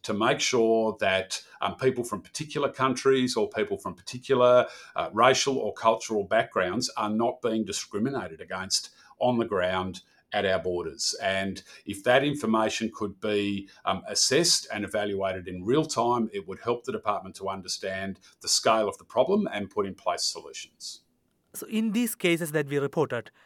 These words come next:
Speaker 2: the government has to spend thousands of dollars from the public exchequer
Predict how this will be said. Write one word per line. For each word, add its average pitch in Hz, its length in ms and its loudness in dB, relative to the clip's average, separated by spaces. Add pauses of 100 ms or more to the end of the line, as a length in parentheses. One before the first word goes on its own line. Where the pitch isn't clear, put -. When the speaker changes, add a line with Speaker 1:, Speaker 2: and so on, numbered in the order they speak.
Speaker 2:
the 151 180 -4
government 202 320 2
has 196 160 2
to 165 380 0
spend 170 380 -2 (140)
thousands 190 420 0
of 151 220 -8
dollars 156 400 2
from 151 160 -4
the 139 80 0
public 147 340 -4
exchequer 143 600 -4